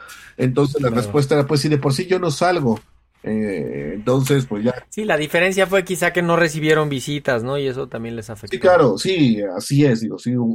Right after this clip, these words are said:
Speaker 1: un, un impacto terrible el que tuvo la pandemia en la salud mental de las personas en general, pero este sector de la población de por sí puesto de un lado o, eh, discriminado y demás, pues,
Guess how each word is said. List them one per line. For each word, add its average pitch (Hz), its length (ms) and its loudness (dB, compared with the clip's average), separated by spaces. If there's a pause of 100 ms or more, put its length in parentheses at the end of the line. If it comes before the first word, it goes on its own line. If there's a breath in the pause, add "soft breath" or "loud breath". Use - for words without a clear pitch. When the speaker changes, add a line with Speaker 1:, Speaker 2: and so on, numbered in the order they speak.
(140)
Speaker 1:
un, 113 140 -4 (380)
un 113 160 -2
impacto 117 420 -2
terrible 113 420 0
el 98 100 -6
que 117 100 -8
tuvo 110 300 -2
la 101 120 -4
pandemia 107 460 -2
en 101 60 -8
la 95 80 -10
salud 107 260 -10
mental 104 560 -4 (300 soft breath)
de 95 160 -6
las 92 180 -10
personas 113 580 -4 (140)
en 101 220 -12
general, 127 480 0
pero 104 320 -2 (260)
este 131 240 0
sector 123 460 0
de 120 80 2
la 113 100 0
población 110 480 0
de 117 80 2
por 110 200 -4
sí 127 360 2 (500 loud breath)
puesto 131 440 2
de 117 80 4
un 117 180 4
lado 127 320 2
o, 92 1040 -4 (320)
eh, 101 140 -16
discriminado 113 800 0
y 139 80 4
demás, 139 400 0
pues, - 300 -8